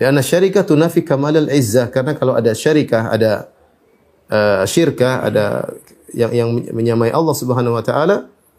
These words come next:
ya, sekutu, maka akan me-, menafikan kesempurnaan al-izzah. Wa mustalzimatun li nafi adadiha.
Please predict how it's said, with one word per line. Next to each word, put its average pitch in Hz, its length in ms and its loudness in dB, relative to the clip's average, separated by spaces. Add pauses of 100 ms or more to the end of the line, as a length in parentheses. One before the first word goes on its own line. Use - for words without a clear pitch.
(220)
ya, 123 80 0
sekutu, 202 760 0
maka 131 300 -2
akan 139 400 -2 (480)
me-, 120 560 0
menafikan 123 560 0
kesempurnaan 113 640 -2
al-izzah. 95 400 -2 (960)
Wa 139 160 4
mustalzimatun 202 800 2
li - 60 4
nafi 175 260 2
adadiha. 127 880 0